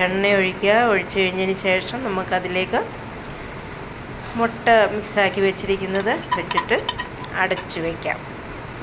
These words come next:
അപ്പം നമ്മളുടെ മുട്ടയുടെ ഒരു വശം വെന്ത് കഴിഞ്ഞിട്ടുണ്ട്. അപ്പം ഞാനതൊന്ന് തിരിച്ചടിക്കാൻ പോവാണ്. അപ്പം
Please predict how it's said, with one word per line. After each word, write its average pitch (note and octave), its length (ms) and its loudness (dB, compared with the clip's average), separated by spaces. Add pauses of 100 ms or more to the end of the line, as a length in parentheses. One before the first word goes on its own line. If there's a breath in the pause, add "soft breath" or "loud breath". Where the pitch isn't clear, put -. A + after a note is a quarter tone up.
(3250)
അപ്പം - 200 -4
നമ്മളുടെ G#3 460 6
മുട്ടയുടെ G#3 500 6
ഒരു G#3 180 6
വശം G3 300 2 (140)
വെന്ത് F#3+ 260 0
കഴിഞ്ഞിട്ടുണ്ട്. F#3+ 600 2 (1040)
അപ്പം A#3 260 2
ഞാനതൊന്ന് G3+ 640 4 (520)
തിരിച്ചടിക്കാൻ G3+ 800 2
പോവാണ്. F#3+ 360 4 (4000)
അപ്പം G3+ 200 -6